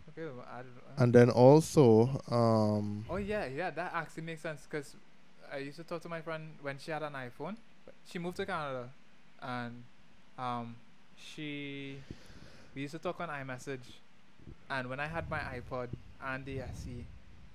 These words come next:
Speaker 1: It would come through on my S E,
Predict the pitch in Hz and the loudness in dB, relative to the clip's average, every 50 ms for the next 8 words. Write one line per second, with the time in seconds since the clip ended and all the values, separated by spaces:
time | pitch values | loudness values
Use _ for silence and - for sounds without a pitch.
0 | - - - - - - - - - - - - - - - - - - - - | -16 -16 -16 -14 -14 -14 -14 -16 -16 -18 -18 -18 -18 -18 -18 -18 -18 -16 -12 -10
1 | 139 131 143 139 - 190 175 156 139 - - 160 160 160 170 170 147 127 135 127 | -6 -6 -6 -6 -4 -6 -6 -6 -6 -8 -6 -6 -6 -4 -4 -6 -6 -6 -6 -8
2 | - - 139 170 233 | -8 -10 -10 -10 -10